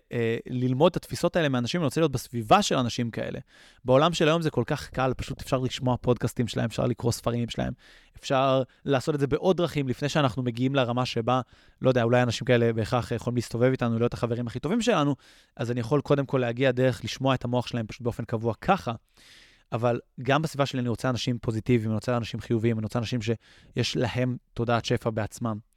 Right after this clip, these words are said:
כשאני עכשיו, אה, נמצא ב-, בסביבה מסוימת של אנשים, בהקשר הזה של השפעה ושפע, אז, אז, אז, אז החיים שלי משתנים, כי כשאני, אה, יש לי איזשהו רעיון, אז קל לי פשוט להקפיץ את הרעיונות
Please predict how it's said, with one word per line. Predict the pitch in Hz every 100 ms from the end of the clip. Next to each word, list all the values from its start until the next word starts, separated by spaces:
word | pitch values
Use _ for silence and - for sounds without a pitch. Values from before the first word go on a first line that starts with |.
| _ - - _ _ _ -
כשאני | - 131 147 160
עכשיו, | - 151 135 127
אה, | 123 117 131 -
נמצא | 123 113 - 143
ב-, | 131 120 113
בסביבה | 113 - 120 117
מסוימת | 143 139 127 120
של | - 113
אנשים, | 107 - 151 131 _ _ _ _ _ _ _ - -
בהקשר | 113 - 143
הזה | 135
של | - 113
השפעה | - - 156 135 120 - _ _ _ -
ושפע, | 104 143 135 117 104 _ _ -
אז, | 127 117 - _ _ _ _ _ -
אז, | 123 - -
אז, | 131 113 -
אז | 120 120
החיים | 101 139 160
שלי | 170 170 143
משתנים, | 131 - 135 165
כי | 127
כשאני, | - - 117 135 160 151 _ _ _ _ 127
אה, | 120 117
יש | 135 135
לי | 165
איזשהו | 139 120 131 120
רעיון, | 113 127 180 147
אז | 113 -
קל | 139
לי | 160
פשוט | - 147 -
להקפיץ | 127 107 - 170 -
את | -
הרעיונות | 131 131 147